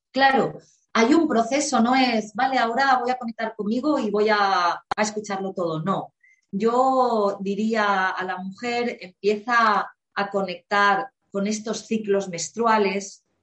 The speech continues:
que te dicen, el aprender,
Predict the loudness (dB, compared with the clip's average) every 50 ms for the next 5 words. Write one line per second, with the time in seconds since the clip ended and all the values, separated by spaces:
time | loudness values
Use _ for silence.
0 | _ -4 -4 -2 0 -2 0 0 0 0 0 -2 -4 -4 -2 -2 -2 -4 -4 -8
1 | -12 -16 _ _ _ _ _ _ _ _ -2 0 2 2 2 0 -2 -2 -4 -4
2 | -4 -4 -4 -2 0 2 4 4 4 2 0 0 -4 -8